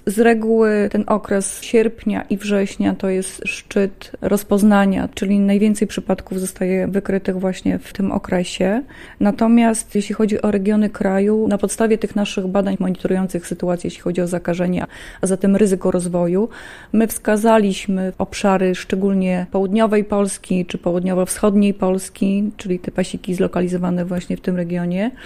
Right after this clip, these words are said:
jako te obszary szczególnie zagrożone rozwojem choroby, czyli Małopolska, województwo podkarpackie, lubelskie. Drugim takim regionem, w którym też stwierdziliśmy znaczne rozprzestrzenienie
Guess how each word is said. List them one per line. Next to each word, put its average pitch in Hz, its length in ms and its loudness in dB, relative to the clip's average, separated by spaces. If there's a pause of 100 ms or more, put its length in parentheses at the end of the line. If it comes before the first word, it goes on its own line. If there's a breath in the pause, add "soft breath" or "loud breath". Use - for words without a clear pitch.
(600 loud breath)
jako 202 420 2
te 185 460 0
obszary 190 680 -2
szczególnie 190 720 -2
zagrożone 190 720 -2
rozwojem 185 480 -2
choroby, 185 560 0 (560 loud breath)
czyli 202 420 0
Małopolska, 202 960 0
województwo 214 400 0
podkarpackie, 196 720 -4
lubelskie. 196 480 0 (380 loud breath)
Drugim 226 360 4
takim 214 280 0
regionem, 208 540 2
w - 140 -14
którym 196 320 -2
też 202 340 2
stwierdziliśmy 185 920 -2
znaczne 185 420 -2
rozprzestrzenienie 175 1040 -4